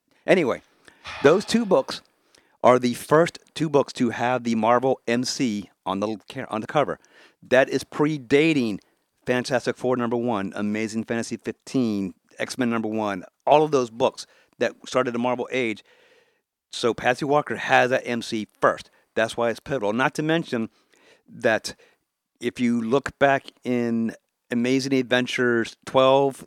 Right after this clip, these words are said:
thirteen, fourteen, and fifteen, I think, in her little solo story with the Beast, that's when they first start establishing her as a superheroine, and that storyline gets dropped and picked up again in Avengers one forty-four.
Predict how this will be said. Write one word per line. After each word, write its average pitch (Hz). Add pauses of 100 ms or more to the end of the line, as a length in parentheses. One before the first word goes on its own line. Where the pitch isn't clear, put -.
thirteen, 123
fourteen, 123
and 110
fifteen, 139
I 104
think, 110
in 107
her 104
little 110
solo 117
story 107
with 95
the 107
Beast, 123 (420)
that's 135
when 139
they 123
first 139
start 131
establishing 147
her 110 (300)
as 110
a 107
superheroine, 113
and 107
that 123
storyline 127
gets 101
dropped 135
and 120
picked -
up 151
again 120
in 104
Avengers 90
one 87
forty-four. 82